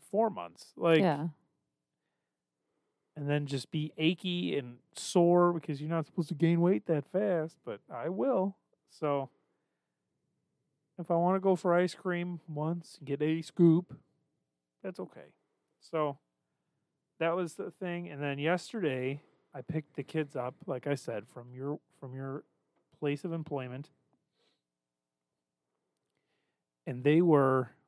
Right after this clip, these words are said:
Speaker 1: let's say, let's say they were less than enthused
Speaker 2: Yeah, they were not. They were not
Speaker 1: about
Speaker 2: happy.
Speaker 1: having to come with me. Uh,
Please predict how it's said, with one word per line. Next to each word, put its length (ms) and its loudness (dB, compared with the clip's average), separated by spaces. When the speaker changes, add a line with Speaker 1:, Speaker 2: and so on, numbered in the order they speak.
Speaker 1:
let's 240 -2
say, 360 4
let's 240 0
say 140 0
they 120 2
were 180 2
less 440 -2
than 200 0
enthused 880 -6
Speaker 2:
Yeah, 160 -2
they 120 2
were 140 -2
not. 340 -6
They 80 8
were 60 6
not 280 8
Speaker 1:
about 60 -2
Speaker 2:
happy. 260 -16
Speaker 1:
having 520 2
to 140 -8
come 280 -8
with 220 -8
me. 420 -20
Uh, 420 4